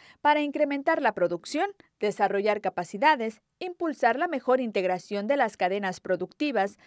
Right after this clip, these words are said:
fortalecer la industrialización de valor agregado, entre otros beneficios. Durante el recorrido de supervisión,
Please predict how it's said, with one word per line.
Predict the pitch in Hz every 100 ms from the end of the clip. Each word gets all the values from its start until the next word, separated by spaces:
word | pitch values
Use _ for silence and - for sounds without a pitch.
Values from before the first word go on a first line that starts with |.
| - _
fortalecer | 196 190 277 320 311 294 302
la | 277
industrialización | 247 226 226 - 202 196 - 185 247 254
de | 254
valor | 202 202 226
agregado, | 190 175 180 269 269 277 _
entre | 330 339 349 254
otros | 190 202 196
beneficios. | 214 247 - 190 165 175 175 - - _ _ _ _
Durante | 247 240 226 208 226
el | 214
recorrido | 196 208 202 233 302 302
de | 240
supervisión, | 214 196 262 359 349 - 175 202